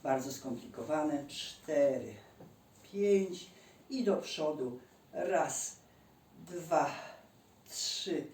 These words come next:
cztery, pięć. Rozluźniamy się i biodra. Raz, dwa, trzy,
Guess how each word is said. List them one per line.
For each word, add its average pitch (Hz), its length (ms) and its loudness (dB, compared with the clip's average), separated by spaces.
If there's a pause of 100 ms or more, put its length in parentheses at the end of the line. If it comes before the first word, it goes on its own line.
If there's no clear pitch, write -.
(720)
cztery, 139 920 2 (320)
pięć. 147 840 0
Rozluźniamy 135 960 -2
się - 160 -8
i 277 240 0
biodra. 143 560 4 (400)
Raz, - 580 -4 (840)
dwa, 175 480 -2 (1200)
trzy, 160 540 0